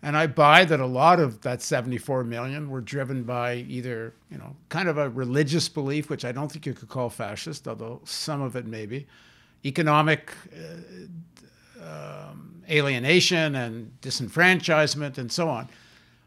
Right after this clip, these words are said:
But there seems to be a fairly significant section of people that you could say are, are fascistized. And, and that's something else the left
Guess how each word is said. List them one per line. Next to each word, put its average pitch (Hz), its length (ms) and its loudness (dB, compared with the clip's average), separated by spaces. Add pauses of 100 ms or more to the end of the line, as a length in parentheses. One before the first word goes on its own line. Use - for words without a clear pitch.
(120)
But 233 160 2
there 240 100 0
seems 269 320 0
to 247 80 -2
be 254 140 2
a 240 40 6
fairly 240 340 0
significant 226 540 -2
section 214 380 -2
of 180 160 -4
people 190 460 0
that 160 200 -4
you 165 140 -4
could 180 200 -8
say 135 360 -8
are, 190 260 -6
are 180 180 -2
fascistized. 143 1160 -8
And, 143 260 -10
and 135 80 -10
that's 160 160 -6
something 170 400 -4
else 190 240 -4
the 143 140 -8
left 123 320 -8